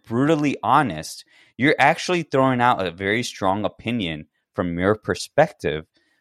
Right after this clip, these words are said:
to where you're not really now creating a conversation. You're putting essentially a full stop to it all, and you're just, you're, you're essentially taking control of it.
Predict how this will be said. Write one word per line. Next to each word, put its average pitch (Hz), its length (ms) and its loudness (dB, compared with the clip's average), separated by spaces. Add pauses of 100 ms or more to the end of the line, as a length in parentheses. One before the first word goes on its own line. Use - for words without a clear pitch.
(120)
to 120 140 -2
where 127 200 4
you're 120 280 0
not 160 260 4
really 123 360 -2
now 113 600 2
creating 107 520 -4
a 92 80 -8
conversation. 82 840 -6
You're 107 260 -4
putting 123 440 -2
essentially 98 460 -4
a 76 140 -2
full 95 200 -2
stop 82 380 2
to 80 180 -2
it 73 80 -2
all, 71 300 -2 (440)
and 90 500 0
you're 95 120 -2
just, 92 440 -8 (440)
you're, 143 160 4
you're 143 280 0
essentially 127 720 0 (720)
taking 117 240 -2
control 87 380 -2
of - 80 -10
it. - 100 -18